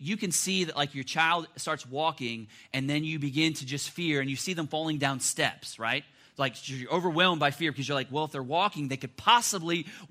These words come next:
go down and fall down steps." So what do you do? You put the gates up and do all this other stuff, crazy stuff. Well, for us as parents, we, we've tried to really, um,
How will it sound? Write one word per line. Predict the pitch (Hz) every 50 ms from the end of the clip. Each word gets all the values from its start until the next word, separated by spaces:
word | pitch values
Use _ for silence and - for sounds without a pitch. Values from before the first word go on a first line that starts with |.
| 135
go | 123 175 165 170
down | 165 156 151 156 151 143
and | 135
fall | - 143 135
down | 135 127 123 120
steps." | 117 - - 143 110 101 -
So | - - 120
what | 131
do | 143 143
you | 143
do? | 127 143
You | 160 165 139
put | - - -
the | - 98
gates | 120 123 127 - 135
up | 131 127 123
and | 110 107
do | 110
all | 110 110
this | 107 107
other | 123 123
stuff, | 117 - 131 123 _
crazy | - 123 123 123 123
stuff. | - 139 131 _ _ - - - - -
Well, | 160 165
for | 151 - 175 -
us | 196 233 262 240 180 - - - _ _ _ _ _
as | - 139 -
parents, | - - 180 185 156 127 117 110 - -
we, | 160 170 185 190 - _ _ _ _ _ _ _ _ -
we've | 151 143 -
tried | - - 226 233 254 269 277 269 208
to | - 196 175 170 165
really, | 151 151 165 185 196 196 180 175 175 - - - _ -
um, | 135 131 123 117 113 110 113